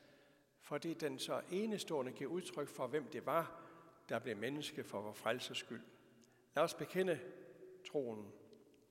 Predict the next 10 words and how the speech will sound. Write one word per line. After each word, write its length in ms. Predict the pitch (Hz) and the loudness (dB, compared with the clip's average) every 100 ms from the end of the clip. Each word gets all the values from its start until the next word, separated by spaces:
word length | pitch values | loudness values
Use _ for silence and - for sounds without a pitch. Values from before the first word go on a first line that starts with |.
| _ _ _ _ _ _ _ _ - - - - _ | _ _ _ _ _ _ _ _ -20 -20 -20 -20 _
Jeg 120 | 156 | 6
tror 280 | 147 - 214 | 8 8 6
på 200 | 208 196 | 8 4
én 300 | 196 220 226 | 6 6 6
Gud, 320 | 196 170 170 160 - - - - - - - - - - - _ _ _ | 6 6 6 4 -2 -6 -8 -12 -14 -16 -18 -20 -20 -20 -20 _ _ _
den 160 | 151 156 | 4 8
almægtige, 760 | 147 156 190 - - 175 143 110 - - - - - | 8 8 6 4 0 2 2 2 -4 -12 -14 -16 -6
himlens 640 | - 214 233 208 196 - 214 202 | 6 8 10 10 8 2 0 2
og 180 | 156 143 | 4 6
jordens, 540 | 185 175 151 135 - | 6 6 6 4 -2